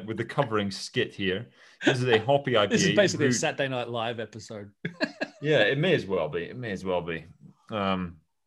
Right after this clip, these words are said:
Speaker 1: oh, apparently this is actually brewed using upcycled Kellogg's cornflakes
Speaker 2: What?
Speaker 1: provided via their sustainability program.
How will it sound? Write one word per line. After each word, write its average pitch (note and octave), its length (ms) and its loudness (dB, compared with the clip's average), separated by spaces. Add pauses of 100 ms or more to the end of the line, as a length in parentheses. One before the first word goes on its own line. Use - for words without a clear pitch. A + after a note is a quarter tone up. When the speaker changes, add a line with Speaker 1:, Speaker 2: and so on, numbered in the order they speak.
Speaker 1:
oh, E3 200 8
apparently G#2+ 480 0
this A#2+ 200 -6
is F3 140 -4
actually C3 420 -4
brewed A#2 500 -2
using G2+ 340 -6
upcycled A2 760 -4
Kellogg's A2 440 -4
cornflakes D3 760 -6 (380)
Speaker 2:
What? A2+ 180 2
Speaker 1:
provided A2 400 0
via G#2+ 260 0
their A2 220 2
sustainability B2+ 960 -4
program. E2+ 440 -8